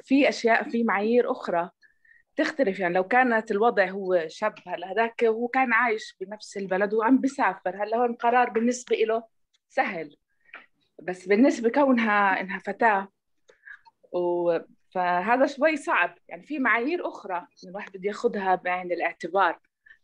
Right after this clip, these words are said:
آه، في، لأنه بهذاك الوقت إنه برضه في شغلة إنها، يعني برضه العاطفة العائلية إنها هي بتربطها، إن هي مسؤولة عن عائلة، إنه هي اللي بترعى والدها وأخوها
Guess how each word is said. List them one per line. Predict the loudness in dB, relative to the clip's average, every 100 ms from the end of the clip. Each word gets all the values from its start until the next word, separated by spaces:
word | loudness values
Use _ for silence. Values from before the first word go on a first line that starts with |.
| _ _ -8
آه، | -6 -8
في، | -12 -10 -2 0
لأنه | 2 2 0 -4
بهذاك | -4 0 0 2
الوقت | 4 2 2
إنه | 0 2
برضه | 2 0 -6
في | -6 -6
شغلة | -4 -4 -4 -6
إنها، | -4 -2 -2
يعني | -2 -2 -2 -4 -8 -2
برضه | -2 2 2
العاطفة | 4 2 -2 -14 -12 -12 -8
العائلية | -4 -2 -4 -4 -4
إنها | -4 -6
هي |
بتربطها، | -8 -8 -8 -8 -6
إن | -6
هي | -6
مسؤولة | -6 -4 0 2 4
عن | 2 -2 -4 -2
عائلة، | 0 -2 -4 -12 -14 _ _ _ _ _ _ _ _ -12
إنه | -6
هي | -2 -2
اللي | -2 -4
بترعى | -4 -4 -2 0 2 0 -2 -6 _ _ _ 0
والدها | 2 0 -4 -8
وأخوها | -8 -10 -10 -8 -8